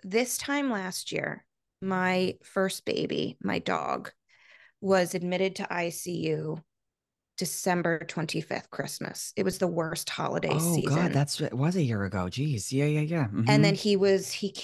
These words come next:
Speaker 1: I think he was, you know, he came back ten days later, um, sans one lung.
Speaker 2: Yeah.
Speaker 1: Um, but it is amazing how much he is back to himself. You
Speaker 2: Aw.
Speaker 1: would never know.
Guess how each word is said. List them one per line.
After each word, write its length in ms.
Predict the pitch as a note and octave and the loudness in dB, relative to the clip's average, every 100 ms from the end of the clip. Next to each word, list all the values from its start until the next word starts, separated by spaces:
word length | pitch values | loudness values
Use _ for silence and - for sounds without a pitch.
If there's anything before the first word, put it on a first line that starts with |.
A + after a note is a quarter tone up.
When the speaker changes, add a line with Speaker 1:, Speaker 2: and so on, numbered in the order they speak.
| - - | -12 -10
Speaker 1:
I 80 | G#3 | -10
think 240 | - A3+ | -6 -6
he 180 | - A#3 | -4 -2
was, 420 | G3+ G3 F#3 - - _ | 2 2 0 -8 -14 _
you 140 | G3+ G3+ | 0 0
know, 100 | - | 0
he 220 | F3 E3 D#3 | -2 -2 -4
came 220 | - E3+ | -4 0
back 280 | D#3 C#3 - | 2 0 -2
ten 200 | - E3+ | -4 -2
days 300 | D#3+ C#3 D#3 | 0 -2 -2
later, 460 | D#3+ D#3 D3+ - - _ - | 0 0 0 -2 -4 _ -4
um, 460 | E3+ C#3 B2+ - - _ _ _ _ _ | -2 0 -2 -6 -10 _ _ _ _ _
sans 720 | - - D#3+ D3+ D3 E3 D#3+ - | -6 0 2 2 0 -2 -4 0
one 300 | D#3+ D3+ D#3 | 2 4 4
lung. 440 | E3 D#2 G#2 F3+ - - | 4 2 0 -2 -4 -8
Speaker 2:
Yeah. 220 | G2 F#2+ - - | -4 -4 -6 0
Speaker 1:
Um, 640 | G#3+ G3 F3+ E3+ E3 E3+ F3 _ - | 4 6 4 4 0 -4 -8 _ 0
but 300 | F#3 E3+ - _ _ _ _ _ _ - | 2 2 -2 _ _ _ _ _ _ -2
it 100 | G#3+ | 2
is 160 | A3 G#3 | 4 2
amazing 1080 | F#3+ F#3 F#3 F#3 F#3 F3+ E3+ D#3 - - _ _ - | 0 -2 -2 -2 -2 -4 -4 -4 -4 -8 _ _ -10
how 600 | - F#3 F3 F3 F3+ - | -6 -2 0 0 0 -2
much 640 | F3+ F3 E3 - - - | -4 -2 -2 -2 -4 -6
he 240 | - F#3+ E3+ | -4 0 0
is 140 | D#3+ - - | -2 -6 -2
back 240 | D#3+ - | -2 -2
to 100 | - | 2
himself. 680 | A#3+ C4 - - E3+ - - _ _ F3 | 4 4 2 0 -2 -6 -20 _ _ -2
You 160 | G3 | 0
Speaker 2:
Aw. 20 | E3+ | 0
Speaker 1:
would 120 | F3+ | 0
never 560 | F3 F3+ F3+ F3+ A#3+ | -2 0 2 2 2
know. 400 | A#3+ E3 C3 F#3+ | 2 2 0 -2